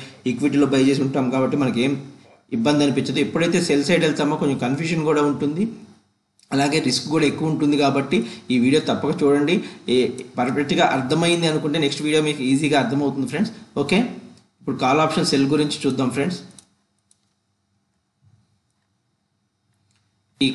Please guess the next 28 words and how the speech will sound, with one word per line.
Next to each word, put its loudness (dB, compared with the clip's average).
కాల్, 2
కాల్ 2
సెల్లర్, 0
ఇది 2
సీఈ 0
సెల్ 2
అంటాం -2
దీన్నే. 0
ఈ -4
కాల్ 2
ఆప్షన్ 0
సెల్లర్ 0
ఎప్పుడు 2
ఈ, 2
ఈ 4
స్ట్రాటజీని 2
మనం 0
ఎలా, 4
ఎలాంటి 2
సిచ్యువేషన్‌లో 0
వాడతాము, 2
తర్వాత 2
దీని, 2
దీని 0
పాజిటివ్ 0
నెగిటివ్స్ 0
చూద్దాం -2
ఫ్రెండ్స్. -8